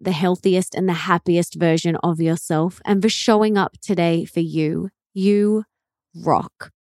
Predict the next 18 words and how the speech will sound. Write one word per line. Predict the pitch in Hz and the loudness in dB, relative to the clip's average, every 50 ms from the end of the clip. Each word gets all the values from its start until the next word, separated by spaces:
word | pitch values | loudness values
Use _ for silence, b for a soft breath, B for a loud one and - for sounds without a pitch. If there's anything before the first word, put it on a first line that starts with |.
| _ _ _ _ _ _ | _ _ _ _ _ _
Now, | - 220 214 214 214 | 2 2 4 4 4
if | 214 208 - | 2 0 2
there's | - 214 214 - | 0 0 0 0
someone | - - - 226 214 220 233 240 | -2 -2 0 2 2 2 2 2
in | 233 220 | 2 2
your | 220 202 | 2 2
life | 190 196 180 185 202 - - | 2 2 2 2 2 0 -2
that | - - - | -4 -4 -4
you | 190 175 202 226 220 | -2 0 0 0 2
can | - 233 208 190 | 2 0 0 0
think | - 196 190 196 - | 0 0 0 2 2
of | 208 190 - | 0 0 0
that | 214 - - | 0 0 0
would | 185 202 180 180 180 196 | 0 0 0 -2 -2 0
really | 208 226 226 233 220 233 226 | 0 2 2 2 2 2 0
benefit | 190 - 202 202 196 208 202 - 196 - - | 2 2 2 2 2 2 0 0 -2 -4 -2
from | - 208 196 190 175 165 | -2 0 0 0 0 0
this | 170 196 196 196 - - | 2 2 2 0 -2 -6